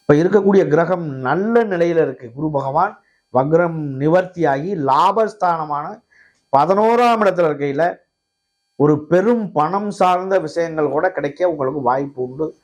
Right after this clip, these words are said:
வாய்ப்புகள் எதுவா இருந்தாலும் நழுவ விடாதீங்க. வாய்ப்பை பயன்படுத்துங்க.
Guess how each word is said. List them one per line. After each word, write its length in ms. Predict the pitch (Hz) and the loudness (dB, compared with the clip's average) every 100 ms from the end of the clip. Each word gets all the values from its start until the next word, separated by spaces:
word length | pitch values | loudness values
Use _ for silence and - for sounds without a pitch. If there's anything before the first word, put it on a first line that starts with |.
| - - _ 120 | -20 -20 _ 0
வாய்ப்புகள் 580 | 147 208 240 240 220 214 165 | 2 2 2 2 2 4 2
எதுவா 200 | 165 180 | 2 2
இருந்தாலும் 420 | 160 151 156 165 | 0 -2 -4 -2
நழுவ 280 | 131 156 180 | -2 0 2
விடாதீங்க. 420 | 156 143 131 131 139 143 _ _ _ | 2 -2 -4 -8 -8 -10 _ _ _
வாய்ப்பை 340 | 120 160 160 156 | 0 2 0 -2
பயன்படுத்துங்க. 600 | 131 147 151 135 131 127 | -2 -4 -4 -6 -6 -6